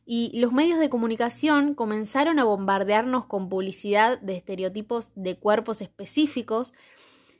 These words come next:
que resultan inalcanzables para muchas y que, por supuesto, trae consecuencias no solo a nivel físico, sino también a nivel emocional y psicológico.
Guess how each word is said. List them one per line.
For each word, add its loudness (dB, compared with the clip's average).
que 2
resultan 0
inalcanzables 0
para -2
muchas -12
y -14
que, 0
por 2
supuesto, -4
trae -2
consecuencias -2
no 0
solo 0
a -4
nivel 0
físico, -4
sino -2
también 2
a 4
nivel 2
emocional -2
y -16
psicológico. -10